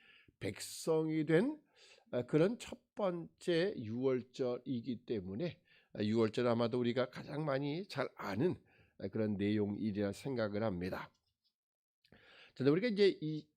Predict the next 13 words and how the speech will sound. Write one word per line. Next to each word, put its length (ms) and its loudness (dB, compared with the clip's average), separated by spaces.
유월절 560 2
규례가 640 -4
출애굽기 400 0
십이 460 -2
장에 280 2
보면 380 -2
하나님이 320 0
제일 360 -2
먼저 540 -2
말씀을 640 -4
하셨고요. 880 -10
그것은 300 2
이제, 440 4